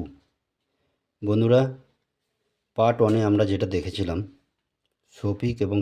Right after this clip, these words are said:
তার বন্ধু, এদের দুজনের কাজ ছিল কি বাটপাড়ি করে বেড়ানো। যাই হোক, বাটপাড়ি করতে করতে লাস্টে যে এমন জায়গায় ফেঁসে গেল,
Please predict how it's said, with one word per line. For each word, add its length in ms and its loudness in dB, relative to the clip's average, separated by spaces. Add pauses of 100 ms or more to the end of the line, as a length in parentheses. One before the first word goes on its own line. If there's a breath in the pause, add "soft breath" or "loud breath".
তার 160 -4
বন্ধু, 380 -4 (1120)
এদের 260 -4
দুজনের 420 -2
কাজ 240 -2
ছিল 260 -8
কি 200 -6 (220)
বাটপাড়ি 460 -4
করে 220 -6
বেড়ানো। 380 -10 (1120)
যাই 320 2
হোক, 180 0 (500)
বাটপাড়ি 480 0
করতে 320 -6
করতে 260 -4
লাস্টে 340 -6
যে 140 -2 (120)
এমন 180 0
জায়গায় 280 -2
ফেঁসে 260 -6
গেল, 180 0